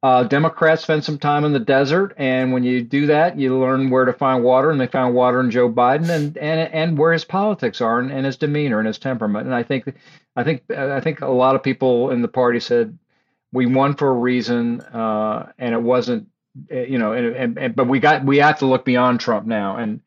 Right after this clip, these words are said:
and, and be careful not to get, you know, get distracted," as Democrats often do, because it's the party of a thousand constituencies.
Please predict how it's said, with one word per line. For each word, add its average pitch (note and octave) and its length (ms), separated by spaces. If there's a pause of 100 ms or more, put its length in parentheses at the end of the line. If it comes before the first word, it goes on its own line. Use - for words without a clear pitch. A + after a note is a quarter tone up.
(360)
and, A#2+ 160
and A#2+ 160
be A#2+ 80
careful B2+ 320
not A#2+ 260
to - 40
get, - 300 (240)
you B2+ 120
know, G#2+ 240 (260)
get - 180
distracted," D3+ 500
as A#2 120
Democrats A#2 500
often G#2+ 280
do, A2+ 140
because G#2 300
it's G2+ 140
the - 60
party G#2 260
of F#2+ 100
a G2 40
thousand G2 360
constituencies. - 720